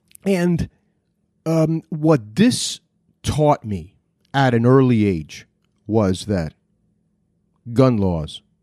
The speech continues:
don't work. They don't. Uh, that's, that's a fact.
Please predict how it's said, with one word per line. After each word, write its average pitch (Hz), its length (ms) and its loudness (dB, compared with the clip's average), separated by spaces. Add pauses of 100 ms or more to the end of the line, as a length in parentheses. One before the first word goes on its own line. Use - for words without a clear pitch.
don't 87 200 -6
work. 78 360 -10 (1000)
They 139 100 4
don't. 170 220 0 (720)
Uh, 101 260 -2
that's, 117 300 -4
that's 139 220 0
a - 40 0
fact. 92 360 -2